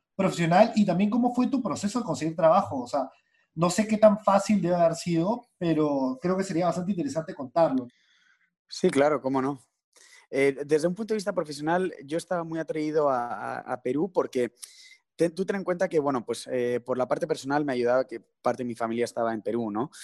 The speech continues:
Speaker 2: Pero por la parte profesional, yo sabía que había bancos de inversión,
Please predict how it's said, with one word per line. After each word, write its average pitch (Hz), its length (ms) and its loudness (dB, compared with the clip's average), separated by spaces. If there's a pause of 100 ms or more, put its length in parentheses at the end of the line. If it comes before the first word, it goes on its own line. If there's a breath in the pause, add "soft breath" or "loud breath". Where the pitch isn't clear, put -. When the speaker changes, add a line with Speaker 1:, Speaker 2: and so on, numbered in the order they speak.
(260 loud breath)
Speaker 2:
Pero 139 220 4
por 139 100 2
la 135 80 4
parte 160 180 0
profesional, 160 680 -2
yo 143 160 2
sabía 156 480 0
que 127 100 -6
había 120 240 2
bancos 123 280 -4
de 123 60 -4
inversión, 135 520 -2